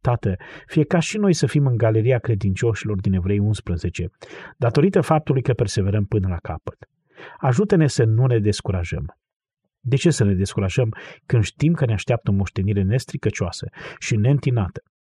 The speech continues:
O moștenire care nu ar putea fi descrisă în termeni umani,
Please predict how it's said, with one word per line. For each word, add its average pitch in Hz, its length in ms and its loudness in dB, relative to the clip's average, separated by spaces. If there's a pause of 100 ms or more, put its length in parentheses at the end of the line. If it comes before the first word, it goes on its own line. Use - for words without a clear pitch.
(160)
O 139 100 4
moștenire 131 540 4
care 143 220 0
nu 117 140 2
ar 151 100 2
putea 135 280 0
fi 123 120 -2
descrisă 117 420 -2
în 107 80 0
termeni 107 340 0
umani, 98 400 0